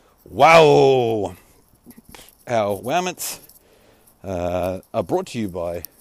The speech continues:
Trophyland, the best. No one's told me anything about Southern Hemisphere. I'm gonna start moving into the Northern Hemisphere soon. The best Trophyland shop in the world. And look, we never talk about numbers. There's an unwritten rule about not talking about podcast numbers.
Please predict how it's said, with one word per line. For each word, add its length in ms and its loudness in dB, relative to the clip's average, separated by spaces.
Trophyland, 460 -8
the 260 -2
best. 580 -6
No 80 -8
one's 140 -10
told 180 -6
me 100 -6
anything 180 -8
about 160 -8
Southern 220 -10
Hemisphere. 260 -12
I'm 80 -12
gonna 100 -12
start 200 -14
moving 220 -10
into 140 -12
the 60 -14
Northern 240 -12
Hemisphere 340 -16
soon. 320 -14
The 180 -4
best 260 -6
Trophyland 560 -6
shop 380 -10
in 220 -10
the 60 -12
world. 160 -4
And 140 -10
look, 120 -4
we 120 -6
never 160 -4
talk 140 -8
about 160 -6
numbers. 240 -12
There's 160 -4
an 60 -10
unwritten 840 -12
rule 200 -6
about 160 -8
not 120 -12
talking 100 -12
about 180 -12
podcast 400 -12
numbers. 240 -18